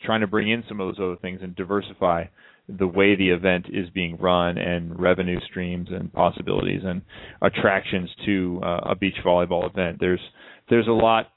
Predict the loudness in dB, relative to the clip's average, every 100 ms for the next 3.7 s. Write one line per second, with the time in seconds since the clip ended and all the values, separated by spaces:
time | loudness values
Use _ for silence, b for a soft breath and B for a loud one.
0 | -6 -4 -4 -6 -8 -4 -4 -4 -8 -10
1 | -2 -2 -2 -6 -6 -4 -6 -2 0 2
2 | 0 2 2 2 2 -2 -2 -6 -2 -2
3 | -2 -6 -8 -8 -4 -2